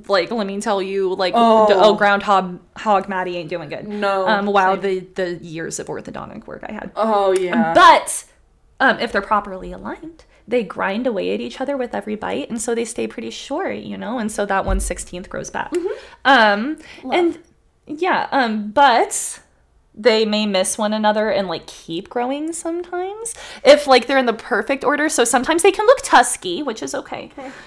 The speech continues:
Speaker 1: Um, but sometimes, like, you know, they'll grow and grow and grow, and it can impale the lower jaw and, like,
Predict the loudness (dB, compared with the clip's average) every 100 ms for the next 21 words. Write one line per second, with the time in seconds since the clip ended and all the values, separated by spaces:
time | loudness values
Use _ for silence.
0 | -6 0 2 4 0 -2 -6 -6 -10 -8
1 | -10 -10 -10 -6 -6 -4 -4 -4 -6 -6
2 | -6 -6 -6 -6 -6 -8 -8 -10 -8 -8
3 | -6 -6 -8 -8 -8 -8 -6 -4 -6 -10
4 | -14 -16 -20